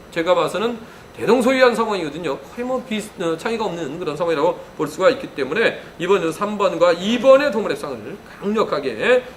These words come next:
추천을 드리겠습니다. 삼 위 경주권에 주력을 해주시고 다만, 어, 칠 번 김동훈이가 있겠는데요. 일발이 있는 그런 선수죠. 칠 번 김동훈 선수. 선행도 가능한데 추입까지 아주 좋은 선수입니다. 그렇기 때문에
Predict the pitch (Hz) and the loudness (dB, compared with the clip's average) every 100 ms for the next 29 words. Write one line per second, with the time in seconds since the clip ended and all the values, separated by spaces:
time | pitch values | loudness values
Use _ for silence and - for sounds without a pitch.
0 | - - 156 139 190 127 139 120 - - | -16 -2 -2 -2 -4 -4 -4 -6 -6 -12
1 | - 262 294 285 285 254 285 294 240 233 | 2 2 4 2 2 2 0 0 0 0
2 | 220 208 208 208 202 196 262 160 - - | 2 2 -2 -6 0 4 6 4 -2 -14
3 | - - 190 202 202 196 302 320 233 277 | -20 -2 4 6 6 4 6 6 8 6
4 | 311 - 269 302 320 311 294 285 240 254 | 2 0 0 2 2 2 2 2 2 2
5 | 214 214 214 180 - - - - 196 294 | 4 6 8 6 2 -12 -16 -2 4 6
6 | 320 320 294 269 247 226 226 208 202 - | 6 6 6 4 4 4 4 0 0 -4
7 | 214 226 185 180 151 127 117 107 107 - | -4 -4 -4 -6 -8 -8 -10 -12 -14 -10
8 | 262 294 294 285 269 247 220 196 202 269 | -6 -4 -4 -4 2 2 2 4 8 8
9 | 262 - - - 311 320 220 269 208 202 | 6 0 -12 -4 0 0 0 0 0 0
10 | 151 220 151 156 165 147 220 - - - | -2 -2 -4 -4 -2 0 0 -2 -16 -12
11 | - 214 196 196 156 123 117 98 143 202 | -2 0 0 0 -2 -10 -10 -6 -6 -4
12 | 139 123 190 208 | -6 -6 0 0